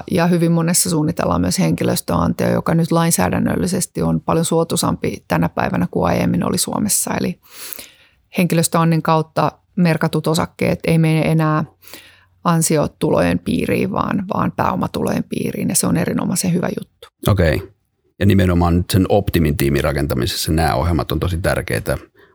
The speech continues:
Speaker 2: On sitten toimaria tai jotain teknologiaosaajaa tai ylipäätään jotain.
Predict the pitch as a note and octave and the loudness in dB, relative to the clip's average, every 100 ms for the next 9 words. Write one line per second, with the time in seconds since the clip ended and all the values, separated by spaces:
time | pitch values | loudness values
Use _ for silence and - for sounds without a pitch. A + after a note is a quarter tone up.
0 | - - F2+ E2+ C#2 B1 B1 - D#2 D#2+ | -8 -4 0 0 0 0 -2 0 0 0
1 | D2+ C#2+ - C2 A2 B1+ - - C2+ C#2+ | -2 -2 -2 -4 -2 -2 -2 -4 -2 0
2 | F#2 F#2 E2+ D#2 C2+ A#1 A1+ | 2 2 2 0 -2 -2 -4